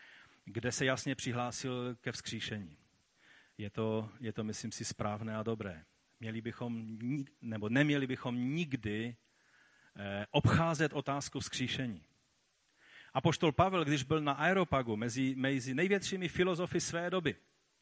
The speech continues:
kde se scházeli všichni, všechny špičky filozofického světa, tak on sice začal na jejich úrovni a citoval jim tam nějaké básníky, o kterých my nemáme ani tušení, co to byli za lidé, ale Pavel je znal.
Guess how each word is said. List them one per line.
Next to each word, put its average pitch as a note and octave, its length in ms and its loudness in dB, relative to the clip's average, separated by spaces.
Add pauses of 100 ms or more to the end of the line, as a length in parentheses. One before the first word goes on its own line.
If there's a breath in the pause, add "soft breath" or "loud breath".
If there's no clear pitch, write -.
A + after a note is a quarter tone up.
(440 soft breath)
kde C#3+ 120 0
se E3+ 140 2
scházeli F3+ 460 4
všichni, F#3 560 -4
všechny F3+ 280 -2
špičky G3 680 2 (440 loud breath)
filozofického F3 760 4
světa, E3 460 0 (800 loud breath)
tak C3 160 4
on E3+ 100 6
sice F#3+ 280 4
začal F#3 320 6
na E3 100 4
jejich E3 160 6
úrovni D3 320 4
a - 60 0
citoval C3 380 2
jim B2+ 140 2
tam B2+ 140 0
nějaké B2+ 300 0
básníky, A#2+ 560 -2
o A#2+ 80 2
kterých B2 280 -2
my A#2 120 -2
nemáme A#2 300 -2
ani G#2+ 140 -6
tušení, A#2 440 -4
co A2+ 120 -8
to A#2+ 120 -2
byli A#2 200 -2
za G#2 120 -2
lidé, A#2 280 0
ale A2+ 160 0
Pavel A2 280 -2
je G2 140 -6
znal. A2+ 340 -4